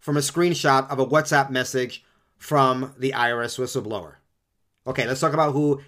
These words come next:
Henry Zhao is. He was influential in forming Harvest Fund Management. Okay, if, if that sounds familiar,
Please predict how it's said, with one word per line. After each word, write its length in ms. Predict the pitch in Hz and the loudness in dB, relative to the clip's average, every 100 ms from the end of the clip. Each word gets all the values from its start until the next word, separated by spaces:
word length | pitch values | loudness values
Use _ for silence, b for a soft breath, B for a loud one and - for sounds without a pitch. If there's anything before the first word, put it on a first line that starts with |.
| B | B
Henry 240 | 143 143 | 0 0
Zhao 380 | 131 135 120 117 | 2 2 2 -2
is. 140 | 131 - b b b b | -4 -8 b b b b
He 160 | 160 | 2
was 200 | 160 156 | 4 2
influential 840 | 185 185 185 175 165 156 165 156 156 | -2 0 2 2 2 -2 -2 -2 -2
in 260 | 156 143 | -2 -2
forming 680 | 139 156 156 147 139 135 135 _ _ _ _ _ | -2 0 0 2 2 0 -4 _ _ _ _ _
Harvest 440 | - 156 156 147 - | 0 4 4 0 -2
Fund 260 | 147 143 | 0 2
Management. 480 | 135 131 123 104 82 _ _ _ _ _ _ _ _ _ _ _ _ _ _ _ _ _ - | 2 0 -4 -10 -18 _ _ _ _ _ _ _ _ _ _ _ _ _ _ _ _ _ -16
Okay, 260 | 110 123 127 | -6 -4 -2
if, 220 | 113 - | -4 -10
if 140 | 120 | -4
that 200 | 135 135 | 0 0
sounds 260 | 139 143 143 | 2 0 0
familiar, 640 | 165 165 151 127 139 - | 0 0 2 0 -4 -8